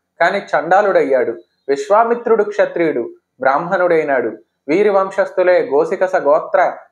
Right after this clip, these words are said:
బ్రాహ్మణులైనారు. విశ్వామిత్రుని కుమారులు కొందరు అన్యులయ్యారు.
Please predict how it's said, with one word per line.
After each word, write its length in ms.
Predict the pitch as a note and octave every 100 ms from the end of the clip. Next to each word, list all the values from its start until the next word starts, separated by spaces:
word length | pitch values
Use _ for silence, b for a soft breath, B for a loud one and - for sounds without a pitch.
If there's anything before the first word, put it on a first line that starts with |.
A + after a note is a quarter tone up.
| _
బ్రాహ్మణులైనారు. 1000 | A#2+ C#3 E3+ F#3+ F3+ E3 D3 C3 A#2+ A2 - _ _ _ _ _ _ _ _ _ _ _ _ _ _ _ _ _ _ -
విశ్వామిత్రుని 760 | D3+ - G#3+ A3+ A3+ G#3+ A3+
కుమారులు 440 | A3 G#3 G#3+ G#3+ G#3
కొందరు 680 | G#3 G3+ F#3+ F3 F#3 - _ _ -
అన్యులయ్యారు. 680 | C3 D3+ G#3 G3 F3 C3+ -